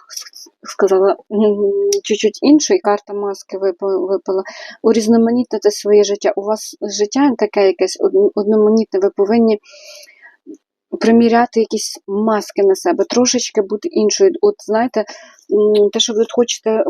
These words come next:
купити собі, чи захочете, да, це треба зробити.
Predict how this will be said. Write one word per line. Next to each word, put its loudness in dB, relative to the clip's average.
купити 0
собі, -12
чи -10
захочете, -2
да, -2
це -8
треба -2
зробити. 0